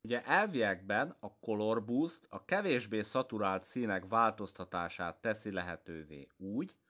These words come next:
hogy az erősen szaturált részeket annyira nem módosítja. Tehát, hogyha adunk például egy lilás árnyalatot középtónusba mondjuk a rendszerünknek,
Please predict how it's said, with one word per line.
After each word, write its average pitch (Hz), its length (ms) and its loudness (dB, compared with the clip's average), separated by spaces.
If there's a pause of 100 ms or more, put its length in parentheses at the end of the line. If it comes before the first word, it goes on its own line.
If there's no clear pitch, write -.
(260)
hogy 107 120 -4
az 101 200 -2
erősen 139 520 2
szaturált 104 600 -4
részeket 139 680 -4
annyira 143 420 2
nem 131 180 4
módosítja. 82 840 -8 (1000)
Tehát, 117 300 2
hogyha 110 280 -4
adunk 170 380 0
például 104 460 0
egy 92 120 -4
lilás 127 600 2
árnyalatot 107 800 0
középtónusba 98 920 -4
mondjuk 92 520 -8
a - 80 -16
rendszerünknek, 127 960 -6